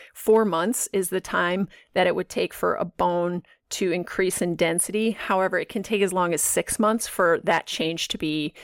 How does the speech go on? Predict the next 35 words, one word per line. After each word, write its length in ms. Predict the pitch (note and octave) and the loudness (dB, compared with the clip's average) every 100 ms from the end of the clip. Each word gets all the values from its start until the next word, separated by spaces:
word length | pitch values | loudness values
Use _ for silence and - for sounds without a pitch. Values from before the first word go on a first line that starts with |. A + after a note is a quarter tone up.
| - - _ - | -20 -20 _ 0
uh, 360 | E3+ D#3 C3+ - | 2 2 0 -4
seen 500 | - - G#3 F#3 F3 | -2 0 0 -2 -4
in 200 | E3+ E3 | -4 -6
a, 40 | D3+ | -4
something 360 | - E3+ D#3+ | -4 -4 -4
like 180 | D#3+ - | -6 -6
a 40 | D3 | -4
scan. 600 | - - E3 E3+ C#4 D#4 _ - - - - - - _ - | -4 -4 -4 0 0 0 _ -20 -20 -20 -20 -20 -20 _ 0
Um, 320 | A3 G3 - _ _ _ | 2 2 -4 _ _ _
but, 280 | G#3 F#3+ - _ _ - | 4 4 0 _ _ -2
you 100 | A#3+ | 0
know, 200 | D3+ F#3+ | 0 -4
six 340 | - D4 - A3+ | -2 -2 0 0
months 280 | F3 G#3 | 2 2
is 140 | G#3 F#3 | 0 2
not 220 | F#3+ - | 2 2
forever. 520 | - F3+ D#3 F#3 - | 0 2 2 2 0
And 200 | F#3+ F#3 | 0 -2
so 320 | - F#3+ F#3 | 2 2 2
what 200 | - F#3+ | 0 -2
this 180 | - - | -2 -2
means 420 | C#4+ A4+ C4 A3 - | 4 6 4 0 2
is 280 | G3 F#3 F3 | 2 4 2
that 180 | F3+ | 0
your 140 | F3+ G3 | 2 0
bones 320 | G3 G3 F#3+ | 2 0 2
are, 200 | F3+ - | 2 2
are 160 | G3 F#3 | 2 0
not 260 | F3+ A#3+ - | 0 0 0
the 80 | |
same 600 | E3 - G#3 F#3+ D#3+ E3 - | 0 0 0 0 -2 -6 -8
today 480 | - G3+ B3 D#3+ D#3 | -2 2 4 2 2
as 160 | D#3+ | 0
they 160 | E3+ E3+ | 0 0
were, 560 | E3 F3 E3 E3 E3+ | 2 4 4 2 -2